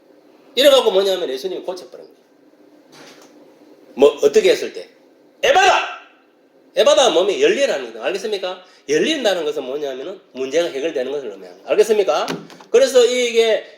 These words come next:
귀머거리도 이제 예수님이 기도함으로 귀머거리 귀신이 물러가고 귀도 들리게 되고 혀도 꼬인 것이 말 더듬거리-, 말 더듬거리는 그 언어가 뭐냐면은 예수님이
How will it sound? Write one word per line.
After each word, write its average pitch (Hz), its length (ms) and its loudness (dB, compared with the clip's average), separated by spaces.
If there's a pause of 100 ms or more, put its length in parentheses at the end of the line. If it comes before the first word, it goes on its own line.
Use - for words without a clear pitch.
(220)
귀머거리도 180 1080 2 (160)
이제 170 280 4
예수님이 190 400 -2
기도함으로 170 520 -2
귀머거리 170 340 -4
귀신이 160 280 -8
물러가고 147 500 -4
귀도 180 260 -4
들리게 143 320 -6
되고 95 320 -12 (540)
혀도 262 480 6
꼬인 247 260 2
것이 196 480 0
말 175 160 0
더듬거리-, 208 760 -2
말 190 180 0
더듬거리는 190 540 -4
그 180 260 -4
언어가 180 320 -2
뭐냐면은 160 600 -8
예수님이 165 560 -6